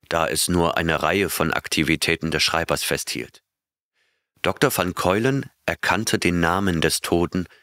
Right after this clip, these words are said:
in dem Moment, als er den Umschlag öffnete, denn es war der eines bedeutenden Mitglieds seines eigenen Berufsstandes, der viel mit afrikanischen Angelegenheiten in Beziehung gestanden hatte.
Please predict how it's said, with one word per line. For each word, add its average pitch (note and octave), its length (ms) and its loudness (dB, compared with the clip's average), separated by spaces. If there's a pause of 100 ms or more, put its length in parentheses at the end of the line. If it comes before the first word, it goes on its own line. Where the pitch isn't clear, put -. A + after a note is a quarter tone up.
(180)
in E2+ 140 -2
dem G2+ 160 2
Moment, G#2 480 0 (320)
als - 300 -2
er F#2 140 -2
den E2 180 0
Umschlag D#2+ 600 0
öffnete, E2 540 0 (640)
denn F2+ 160 2
es - 240 0
war E2 140 2
der F#2 380 0
eines E2 220 0
bedeutenden D#2+ 680 -2
Mitglieds F#2 560 0 (180)
seines - 460 -2
eigenen F2+ 420 0
Berufsstandes, D#2 1000 0 (480)
der D#2 100 4
viel A2+ 380 2
mit D2 240 -2
afrikanischen E2+ 760 0
Angelegenheiten E2 920 0
in E2+ 100 -4
Beziehung F#2 460 0
gestanden - 500 -2
hatte. - 240 -14